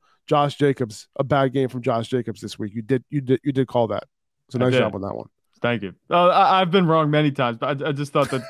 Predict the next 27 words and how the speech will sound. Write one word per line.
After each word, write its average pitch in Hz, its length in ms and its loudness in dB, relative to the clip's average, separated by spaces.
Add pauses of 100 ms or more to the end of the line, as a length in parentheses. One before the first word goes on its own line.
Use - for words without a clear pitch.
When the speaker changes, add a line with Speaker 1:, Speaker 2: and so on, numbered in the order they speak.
(100)
Speaker 2:
<laughs> - 160 -14
it 180 80 2
would 190 200 4
be 180 140 6
a 170 80 4
tough 175 300 0
game 160 260 2
against 139 300 -4
Pittsburgh, 143 420 -4
especially 147 360 -6
with 135 100 -6
the 123 100 -4
weather. 120 380 -2 (260)
And 113 320 -4 (220)
I 240 140 2
thought 117 200 -4
Davante, 113 300 -6
I - 100 -10
thought - 60 -14 (100)
this - 40 -18
was 101 100 -18
gonna 101 100 -10
be 95 80 -10
a 87 40 -14
Davante 92 380 -10
Adams 104 340 -4
game. 98 360 -6